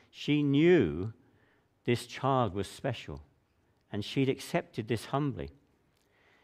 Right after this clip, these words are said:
Now this was being affirmed by the words that Simeon brought.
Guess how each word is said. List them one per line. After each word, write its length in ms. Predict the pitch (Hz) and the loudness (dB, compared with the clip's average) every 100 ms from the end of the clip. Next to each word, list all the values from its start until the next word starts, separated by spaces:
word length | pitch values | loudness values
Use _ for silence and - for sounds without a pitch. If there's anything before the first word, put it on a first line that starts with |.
| _ _ _ _ _ | _ _ _ _ _
Now 640 | - 120 156 185 87 87 101 104 | 0 4 4 4 2 0 -4 -2
this 280 | 120 - | -2 0
was 140 | 120 98 | -4 -4
being 360 | - 123 117 | 0 2 2
affirmed 640 | 104 - 139 120 69 76 - _ _ _ _ | 0 -2 -2 -2 -4 -8 -14 _ _ _ _
by 140 | 98 | -2
the 100 | 98 | 0
words 440 | 95 113 117 98 - | 2 4 4 0 -6
that 140 | 95 | -10
Simeon 440 | - 113 101 90 | -6 -4 -2 -2
brought. 380 | 87 95 76 - | -4 -6 -6 -10